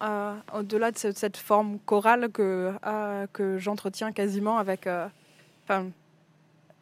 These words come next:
d'abord avec moi-même et puis aussi avec, euh, tous, tous les auteurs et les autrices que j'invite et que, et que je cite, euh, euh, et avec, euh,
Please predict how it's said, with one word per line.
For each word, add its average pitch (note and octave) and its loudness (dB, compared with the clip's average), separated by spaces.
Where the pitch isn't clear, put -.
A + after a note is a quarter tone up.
d'abord G#3 4
avec G#3+ 6
moi-même G#3+ 2
et G#3 -4
puis G3+ -4
aussi G3 -2
avec, G#3 0
euh, G3 -4
tous, - -12
tous G#3+ -6
les G3+ 4
auteurs A3 0
et G#3+ -2
les F#3+ 0
autrices A#3+ -4
que F#3+ -2
j'invite F#3+ -2
et G#3+ -2
que, G3+ 0
et F#3+ -2
que F#3+ -2
je F3+ -4
cite, A#3 -6
euh, F3+ -2
euh, F#3+ -4
et G3 -4
avec, F#3 -4
euh, F3 -4